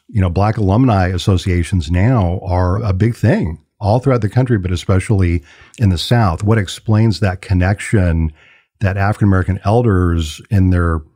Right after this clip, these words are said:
early nineties still have to their high school alma maters, even if they graduated in, like, nineteen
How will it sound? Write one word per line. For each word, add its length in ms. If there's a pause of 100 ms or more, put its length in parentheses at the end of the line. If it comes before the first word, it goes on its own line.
(160)
early 240
nineties 500
still 280
have 640 (120)
to 140
their 220
high 180
school 280
alma 240
maters, 720
even 220
if 60
they 120
graduated 600
in, 60
like, 180
nineteen 380